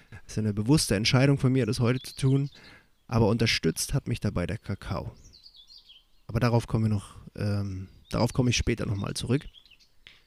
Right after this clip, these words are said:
Ja, jetzt möchte ich echt mal ein bisschen erzählen, ähm, was hier so geplant ist in diesem Podcast. Mm, schamanische Arbeit.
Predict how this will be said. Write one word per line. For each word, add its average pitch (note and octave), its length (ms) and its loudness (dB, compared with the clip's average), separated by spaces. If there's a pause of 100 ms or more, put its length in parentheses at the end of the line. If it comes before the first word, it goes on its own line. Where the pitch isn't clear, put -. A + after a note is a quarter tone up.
(840)
Ja, C#3+ 60 8
jetzt D3+ 220 6
möchte F3 180 2
ich B2+ 60 4
echt D#3+ 100 0
mal E3 80 4
ein D3+ 80 4
bisschen D#3 220 0
erzählen, D#3+ 520 2 (520)
ähm, C3 240 -4
was C#3+ 120 0
hier C#3 160 2
so C3 320 4
geplant B2+ 540 0
ist F#2+ 160 -6
in G#2 80 -6
diesem G2 220 -8
Podcast. - 580 -2 (640)
Mm, G#2+ 720 -8
schamanische C3 560 2
Arbeit. - 480 -4